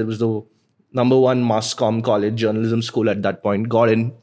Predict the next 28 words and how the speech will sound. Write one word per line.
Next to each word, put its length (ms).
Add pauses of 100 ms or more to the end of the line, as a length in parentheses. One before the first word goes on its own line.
(800)
met 280
a 40
bunch 280
of 140
really 160
interesting 420
people 260
like 260
you. 240 (720)
And 200
then 420 (120)
the 120
moment, 520 (400)
um, 560 (260)
I, 340 (120)
I, 80 (100)
I 20
got 300
done 200
with 160
journalism, 560
I 100
was 260
like, 180
"Okay, 120
I'll 200
come 180
back, 320